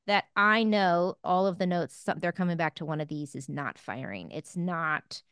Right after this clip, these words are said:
clear. It's not working with the other elements in a clear way, and it's becoming mud, right? Or I'm throwing so much into this script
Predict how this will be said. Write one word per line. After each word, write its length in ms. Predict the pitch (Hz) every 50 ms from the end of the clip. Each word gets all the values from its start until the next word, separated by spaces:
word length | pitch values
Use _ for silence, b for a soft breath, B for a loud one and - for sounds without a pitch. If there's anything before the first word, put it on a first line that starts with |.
| _ _ _ -
clear. 580 | - - 220 208 190 151 107 65 53 - - _ _ _ _ _ -
It's 280 | - 185 175 - - -
not 440 | 175 185 190 190 185 180 175 170 -
working 440 | - 180 202 208 202 - - 196 190
with 120 | 180 175 -
the 120 | 175 -
other 280 | - 165 170 165 175 160
elements 760 | - 170 175 175 175 175 165 160 156 - - - - - - -
in 140 | - 180 175
a 120 | 165 156 - -
clear 400 | - - 196 185 175 175 170 165
way, 320 | 151 165 175 165 160 160 160
and 80 | 151
it's 180 | 147 - - - -
becoming 480 | 175 170 - 180 170 170 160 151 151 151
mud, 400 | 156 151 143 139 143 143 143 - _ _ _ _ _ _ _ _ -
right? 320 | 151 151 165 180 185 - b b b b b
Or 160 | - 208 - -
I'm 140 | 202 202
throwing 480 | 196 - - 247 240 247 233 220 208 190
so 360 | - - - - 254 247 262
much 380 | 277 262 254 247 240 247 - -
into 320 | - 220 220 220 226 214
this 380 | 196 190 196 196 - - - _ _ _ _
script 680 | _ - - - - 233 220 170 156 _ - - - -